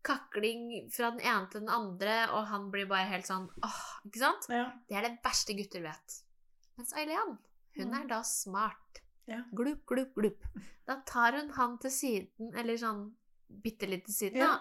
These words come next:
Speaker 1: da, under den der, eh,
Speaker 2: Cocktailfesten.
Speaker 1: cocktailfesten, ja, og sier sånn, «Går det bra med deg? Herregud, det er mye nå, men vet
Speaker 2: Ja.
Speaker 1: du hva? Ta det med ro, altså. Det er bare kakling,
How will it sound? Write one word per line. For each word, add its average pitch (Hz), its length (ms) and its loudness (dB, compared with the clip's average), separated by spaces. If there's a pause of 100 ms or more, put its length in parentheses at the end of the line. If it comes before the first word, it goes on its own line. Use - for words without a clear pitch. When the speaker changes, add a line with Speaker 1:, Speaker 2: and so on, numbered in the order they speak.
Speaker 1:
da, 233 80 -2
under 208 240 -2
den 202 460 -4
der, 185 160 0
eh, 185 360 -2 (400)
Speaker 2:
Cocktailfesten. 190 840 -4
Speaker 1:
cocktailfesten, 208 1040 2
ja, 359 460 8
og 320 60 2
sier 262 220 2
sånn, 220 380 -4 (560)
«Går 226 180 -2
det 233 160 4
bra 208 180 4
med 214 80 -6
deg? 254 200 4 (280)
Herregud, 196 420 2
det 208 80 -4
er 196 160 0
mye 190 300 -8
nå, 202 240 0
men 214 100 -4
vet 208 120 0
Speaker 2:
Ja. 247 60 2
Speaker 1:
du 240 60 2
hva? 220 300 4
Ta 196 260 0
det 190 100 -8
med 208 140 -2
ro, 196 160 -2
altså. 185 240 -8 (100)
Det 196 80 -6
er 180 220 -2
bare 185 320 -4
kakling, - 560 -10